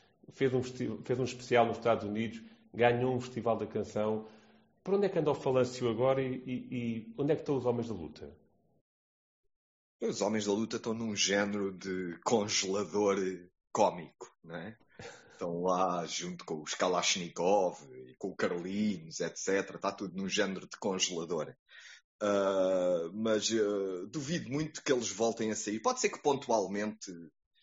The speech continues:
Speaker 2: tipo uma ocasião especial, sei lá, uns cinquenta anos do vinte e cinco de Abril, é possível que aconteça alguma coisa com os Homens da Luta. Talvez uma outra coisa com o Carlinhos, mas não é nada que esteja nos, nos meus planos próximos.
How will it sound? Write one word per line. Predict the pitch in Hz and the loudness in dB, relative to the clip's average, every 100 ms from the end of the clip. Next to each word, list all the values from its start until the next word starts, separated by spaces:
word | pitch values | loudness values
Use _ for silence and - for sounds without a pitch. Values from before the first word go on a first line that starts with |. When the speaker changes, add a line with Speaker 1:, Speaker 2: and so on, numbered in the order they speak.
| _ _ - | _ _ -12
Speaker 2:
tipo | 90 | -10
uma | 90 90 | -2 -2
ocasião | - 87 87 82 | -2 -4 -4 -6
especial, | - - - 87 87 | -4 -4 0 2 2
sei | - 78 | 2 -6
lá, | 69 | -8
uns | 69 - | -4 -2
cinquenta | 101 98 95 85 | 0 0 -2 -2
anos | 87 90 85 | -4 -4 -8
do | 82 | -10
vinte | 87 - | -8 -6
e | |
cinco | 92 82 | -6 -4
de | 85 | -4
Abril, | 87 95 98 90 85 | -2 0 2 2 0
é | 82 | -4
possível | - - 85 78 73 | -6 -8 -6 -6 -6
que | 82 | -6
aconteça | 82 78 80 80 | -8 -6 -4 -2
alguma | 80 76 | -4 -4
coisa | 80 76 | -4 -6
com | 78 | -6
os | |
Homens | 78 78 78 | -4 -4 -6
da | 80 | -6
Luta. | 82 101 95 - 80 80 - - - - - _ | -2 -2 -2 -2 -4 -6 -12 -20 -20 -20 -20 _
Talvez | - 85 90 78 | -2 0 0 -2
uma | 90 85 | -4 -2
outra | 82 85 - 87 | 0 0 -2 -4
coisa | 90 85 | -4 -4
com | - | -8
o | 80 | -6
Carlinhos, | 82 78 92 95 92 80 - | -4 -2 0 0 0 -2 -4
mas | 92 87 | -2 -2
não | 90 95 95 | 2 2 4
é | |
nada | 90 92 90 | 2 0 0
que | - | -2
esteja | - 92 85 85 | 0 0 0 -4
nos, | 82 76 71 _ - - | -6 -10 -14 _ -18 -8
nos | 87 85 85 | -6 -4 -4
meus | 87 - | -2 -2
planos | - 87 87 85 85 78 - | -2 0 0 -2 -4 -6 -8
próximos. | - 85 - 69 67 - | 0 0 0 -8 -14 -18